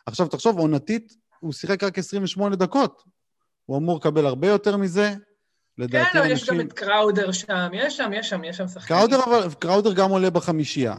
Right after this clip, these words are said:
Speaker 1: קראודר גם עולה בחמישייה. אין להם הרבה עומק בעמדות הפורוורד. יש גם את קיים ג'ונסון, בסך הכל.
Speaker 2: נכון.
Speaker 1: שהוא גם, שהוא גם יכול לשחק רק ארבע, הוא כנראה לא יכול לשחק שלוש.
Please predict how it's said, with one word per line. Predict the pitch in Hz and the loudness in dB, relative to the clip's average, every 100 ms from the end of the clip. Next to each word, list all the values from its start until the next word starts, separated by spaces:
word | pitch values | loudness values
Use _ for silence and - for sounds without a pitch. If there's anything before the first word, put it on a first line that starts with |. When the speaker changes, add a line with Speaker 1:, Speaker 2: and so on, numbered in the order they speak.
| 101 | -12
Speaker 1:
קראודר | - 147 160 | -6 -4 -2
גם | 160 156 | 0 0
עולה | 147 | 0
בחמישייה. | 143 135 135 120 107 101 | -2 -2 -4 -4 -8 -4
אין | 165 | -2
להם | 208 190 | 2 0
הרבה | 165 165 165 156 151 | 0 0 2 2 0
עומק | 127 151 143 139 | -2 -4 -4 -4
בעמדות | 127 131 131 127 135 131 | -4 -4 -4 -4 -4 -6
הפורוורד. | 120 113 123 | -6 -6 -4
יש | 165 | -4
גם | 175 165 | -4 -4
את | - | -2
קיים | 175 151 | -2 0
ג'ונסון, | 139 135 - 101 98 | 0 -2 -4 -14 -14
בסך | 127 117 | -14 -14
הכל. | 110 110 101 - _ 151 | -14 -14 -14 -18 _ -14
Speaker 2:
נכון. | 156 156 | -8 -4
Speaker 1:
שהוא | 147 190 | 0 0
גם, | 185 - | 0 -6
שהוא | 190 175 | -4 2
גם | 190 180 | 2 2
יכול | 185 | 2
לשחק | 175 170 165 | 0 -2 -2
רק | 165 160 | 0 0
ארבע, | 139 139 120 | -2 -4 -4
הוא | 117 | -6
כנראה | 135 135 139 | -4 -4 -2
לא | |
יכול | 139 135 | -4 -6
לשחק | - 123 | -10 -12
שלוש. | - 110 101 | -8 -8 -8